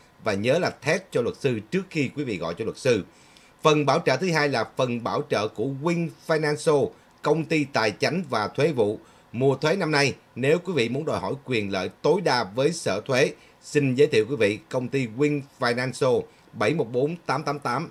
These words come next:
năm sáu sáu sáu, bảy một bốn tám tám tám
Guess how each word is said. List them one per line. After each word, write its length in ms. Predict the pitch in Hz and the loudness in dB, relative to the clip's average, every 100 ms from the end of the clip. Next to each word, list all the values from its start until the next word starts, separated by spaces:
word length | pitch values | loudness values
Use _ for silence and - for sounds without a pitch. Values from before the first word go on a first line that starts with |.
| - | -6
năm 260 | 113 113 | -4 -4
sáu 240 | 98 113 131 | -4 -4 -4
sáu 220 | - 127 | -6 -4
sáu, 320 | - 123 170 - - - | -2 0 -2 -8 -20 -18
bảy 180 | - 110 | 0 0
một 180 | 156 110 | 2 0
bốn 240 | 120 156 165 - | 0 0 -4 -4
tám 160 | 135 | -2
tám 200 | 147 147 | -2 -4
tám 280 | 143 120 160 | -4 -6 -6